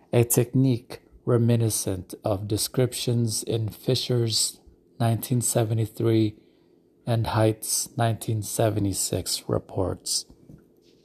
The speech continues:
From a cross-cultural perspective, however, these specific peoples are the exception, not the rule.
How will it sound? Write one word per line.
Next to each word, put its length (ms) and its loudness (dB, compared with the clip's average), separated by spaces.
From 320 6
a 60 4
cross-cultural 1300 2
perspective, 960 -4
however, 680 -2
these 320 6
specific 880 -2
peoples 840 0
are 120 6
the 200 2
exception, 800 -2
not 400 2
the 80 2
rule. 580 0